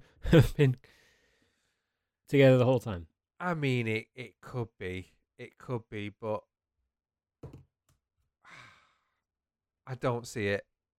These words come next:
Speaker 2: I don't
Speaker 1: No.
Speaker 2: see it. I think, I think the only chance of there being a,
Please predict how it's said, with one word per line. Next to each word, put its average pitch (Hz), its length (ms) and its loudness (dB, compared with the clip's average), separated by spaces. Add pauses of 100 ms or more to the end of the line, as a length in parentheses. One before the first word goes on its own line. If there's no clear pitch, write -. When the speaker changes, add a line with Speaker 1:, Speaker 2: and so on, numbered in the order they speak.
(400)
Speaker 2:
I 127 80 -12
don't 120 260 -2
Speaker 1:
No. 104 60 -6
Speaker 2:
see 113 180 0
it. 110 160 -2 (220)
I 127 80 -12
think, 135 300 -6
I 127 80 -10
think 147 180 -2
the 147 120 2
only 170 280 4
chance 156 440 -2
of 143 120 -6
there 139 100 -4
being 127 480 -2 (1500)
a, 113 560 -2